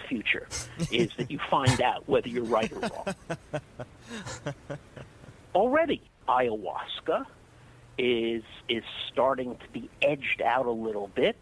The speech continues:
Speaker 1: by iboga and ibogaine. I think that as ayahuasca enters the American mainstream as a trope for the, the edgy,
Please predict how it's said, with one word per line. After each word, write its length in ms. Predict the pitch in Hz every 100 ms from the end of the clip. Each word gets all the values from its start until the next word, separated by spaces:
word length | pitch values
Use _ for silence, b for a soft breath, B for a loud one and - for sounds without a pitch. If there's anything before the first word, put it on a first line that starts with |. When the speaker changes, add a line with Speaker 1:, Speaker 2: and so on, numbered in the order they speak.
| -
Speaker 1:
by 400 | 110 104 101 101 101 - - -
iboga 580 | 117 107 107 110 117 185 - B B B - - -
and 640 | 110 101 98 95 - - - - -
ibogaine. 600 | 110 107 120 113 117 151 311 - - - B B B B B
I 180 | 110 - -
think 280 | 110 - -
that 300 | 95 92 - -
as 320 | 110 95 104 95 - - - -
ayahuasca 640 | 113 104 104 104 - - -
enters 480 | 117 - 120 117 113 -
the 240 | 113 107 110
American 720 | 113 117 123 123 127 117 117 - - -
mainstream 1120 | 120 123 131 143 131 - - 147 175 208 175
as 160 | 104 107 -
a 60 | 131 - -
trope 240 | - 131 185 - -
for 100 | 113
the, 200 | 120 113 - B B B B B -
the 180 | 117 - - - - - - - - - - - - - - 170
edgy, 680 | 165 147 165 151 143 131